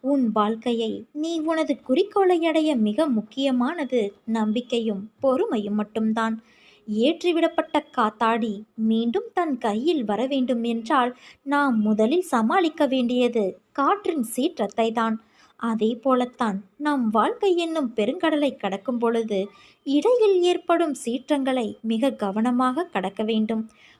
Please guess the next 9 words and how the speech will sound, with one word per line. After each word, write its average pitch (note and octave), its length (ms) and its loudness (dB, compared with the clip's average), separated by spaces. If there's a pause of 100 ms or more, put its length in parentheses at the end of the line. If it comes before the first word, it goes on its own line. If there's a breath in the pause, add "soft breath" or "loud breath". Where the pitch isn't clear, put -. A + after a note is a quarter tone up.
அப்படி D#4+ 380 0
மிக D4 300 0
கவனமாக A#3+ 680 0 (100)
எவன் B3+ 300 0
ஒருவன் D#4+ 380 0
கடந்து A#3+ 380 -4
செல்கிறான் C4+ 560 -2
என்றால், A3+ 480 0 (320 loud breath)
அந்த D4 240 -2